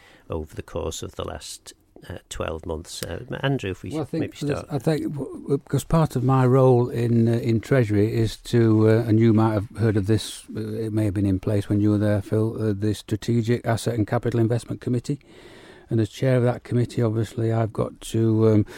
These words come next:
Speaker 2: oversee all the, as it says in the title, uh, strategic assets and capital investments on the Isle of Man. And, um,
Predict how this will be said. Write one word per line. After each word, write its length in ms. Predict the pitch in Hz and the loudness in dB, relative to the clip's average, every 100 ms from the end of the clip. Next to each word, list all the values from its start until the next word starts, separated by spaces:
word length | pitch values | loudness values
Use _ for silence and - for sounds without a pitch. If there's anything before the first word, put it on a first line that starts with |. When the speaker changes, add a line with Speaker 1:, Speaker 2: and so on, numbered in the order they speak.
| - - | -18 -6
Speaker 2:
oversee 560 | 117 113 113 101 120 117 | 2 4 4 2 0 2
all 300 | 113 110 110 | 4 4 4
the, 240 | 107 107 - | 4 2 0
as 160 | 117 104 | 0 0
it 140 | 107 - | -2 -6
says 240 | - 113 117 | -4 0 4
in 120 | 104 | 4
the 80 | 104 | 4
title, 480 | 131 123 120 127 - 120 | 4 4 2 0 -2 -2
uh, 120 | 120 | 0
strategic 640 | 107 - 117 120 113 113 | 0 -4 -2 2 2 2
assets 340 | 123 107 113 - | 0 -2 -4 -2
and 140 | 113 | 0
capital 260 | 127 - 117 | 0 0 0
investments 400 | 113 113 117 - | 0 0 -2 0
on 60 | |
the 100 | 113 | 2
Isle 140 | 113 117 | 2 2
of 60 | |
Man. 200 | 139 120 - - - - - - - | 2 2 -2 -10 -20 -20 -20 -20 -10
And, 480 | - 113 113 107 104 | -2 2 4 4 4
um, 440 | 113 110 107 104 | 4 6 4 2